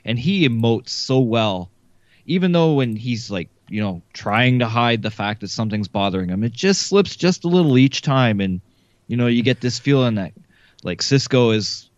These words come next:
like, catching on to it each time and each time, and then when they have that, like,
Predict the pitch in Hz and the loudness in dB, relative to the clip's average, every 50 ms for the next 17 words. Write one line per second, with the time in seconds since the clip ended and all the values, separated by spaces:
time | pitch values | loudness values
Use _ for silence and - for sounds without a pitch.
0 | _ _ - 104 90 - - - - 135 131 - 135 123 120 117 117 113 107 - | _ _ -8 -8 -8 -8 -6 -4 -4 -2 -2 -2 0 0 0 0 0 0 -2 -2
1 | 101 95 92 92 101 110 107 - - - 123 113 107 98 95 92 92 101 107 107 | -4 -4 -4 -2 -2 -4 -4 -6 -4 -2 0 0 0 0 0 0 0 0 -2 -2
2 | - - 123 117 110 104 104 110 123 135 139 143 139 131 123 117 120 120 120 110 | -2 -2 -2 0 0 0 0 2 2 2 4 4 2 2 0 0 -2 -2 -2 -2
3 | 127 113 107 92 71 98 101 95 | -2 -2 -2 -2 -4 -6 -8 -8